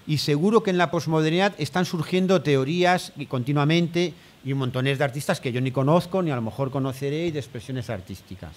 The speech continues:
No creo que sea posible que surja una, una teoría del arte, una estética, una producción artística sin ningún tipo de influencia o sin ningún tipo de contacto. Porque nosotros no somos champiñones que crecen en el bosque.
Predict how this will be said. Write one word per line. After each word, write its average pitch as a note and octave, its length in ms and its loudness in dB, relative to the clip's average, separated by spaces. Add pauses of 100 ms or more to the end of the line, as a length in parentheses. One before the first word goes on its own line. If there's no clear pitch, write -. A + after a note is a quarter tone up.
(1300)
No F#3 260 4
creo A3+ 220 4
que G3 100 -4
sea F#3+ 220 0
posible C3+ 480 -2
que C#3 100 0
surja B2+ 500 2
una, D#3+ 380 0
una E3+ 240 0
teoría D#3+ 260 2
del D#3 140 2
arte, E3+ 340 2
una D3+ 240 0
estética, E3+ 540 -4
una D3+ 180 0
producción D#3+ 300 -2
artística E3+ 640 -4 (260)
sin D3 240 -4
ningún D#3+ 260 2
tipo E3 240 2
de D3 80 4
influencia D3+ 840 2 (380)
o C#3 100 0
sin C#3 180 0
ningún D#3 160 4
tipo D#3+ 220 8
de D3+ 100 2
contacto. A2+ 600 -4 (880)
Porque C#3 240 -2
nosotros F#3+ 420 0
no G3 100 4
somos G#3 300 2
champiñones D3+ 600 0
que C#3+ 100 -6
crecen C#3+ 320 -2
en B2+ 100 -2
el A#2+ 120 -2
bosque. D3 380 -2